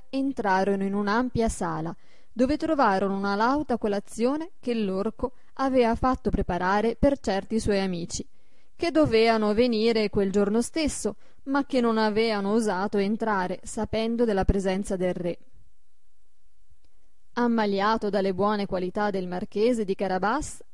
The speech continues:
come già la principessina ne andava matta,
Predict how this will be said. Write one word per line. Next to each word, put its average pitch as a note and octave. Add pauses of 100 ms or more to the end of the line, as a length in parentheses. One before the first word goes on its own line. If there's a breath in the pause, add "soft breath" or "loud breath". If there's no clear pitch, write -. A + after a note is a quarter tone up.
(240)
come F3
già F#3
la F3
principessina F#3+
ne E3+
andava F3+
matta, G3+